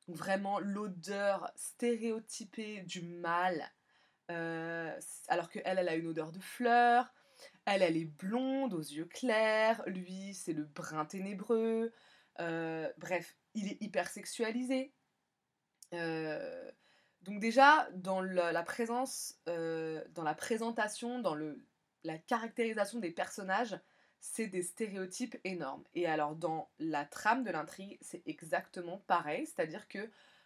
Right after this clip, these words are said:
euh, elle va être prise au piège, euh, bloquée, euh, par un contrat avec Hadès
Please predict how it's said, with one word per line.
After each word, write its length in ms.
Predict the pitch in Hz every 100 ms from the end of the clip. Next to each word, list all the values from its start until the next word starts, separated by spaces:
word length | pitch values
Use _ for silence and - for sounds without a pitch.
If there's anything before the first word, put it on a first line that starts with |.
| -
euh, 500 | 170 165 160 160 160 - -
elle 160 | 196 202
va 160 | 202
être 220 | 233 -
prise 280 | 208 - 196
au 100 | 190
piège, 520 | 185 - 196 202 170 170
euh, 500 | 160 160 156 156 151 - -
bloquée, 720 | 185 190 208 214 - 226 220 190
euh, 400 | 156 151 147 156
par 200 | 208 175
un 100 | 180
contrat 380 | 185 196 - 214
avec 300 | 196 175 180
Hadès 260 | 185 190